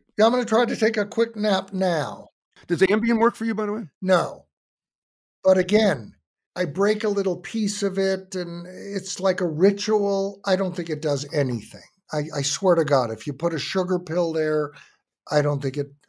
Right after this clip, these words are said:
Speaker 1: I don't think it does anything. I don't take a lot of it,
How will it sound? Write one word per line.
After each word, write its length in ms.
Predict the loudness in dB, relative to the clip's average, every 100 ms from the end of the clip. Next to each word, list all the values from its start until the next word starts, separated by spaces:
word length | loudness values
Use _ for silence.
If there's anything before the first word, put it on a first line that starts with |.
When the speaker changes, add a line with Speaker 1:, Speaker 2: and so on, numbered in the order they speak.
| -10
Speaker 1:
I 60 |
don't 140 | -10 -8
think 140 | -8
it 100 | -6
does 280 | -2 -2 -2
anything. 420 | -8 -12 -14 -10
I 60 | -6
don't 180 | -6 -4
take 180 | -4 -2
a 60 |
lot 340 | 2 2 2 0
of 140 | -8
it, 80 | -18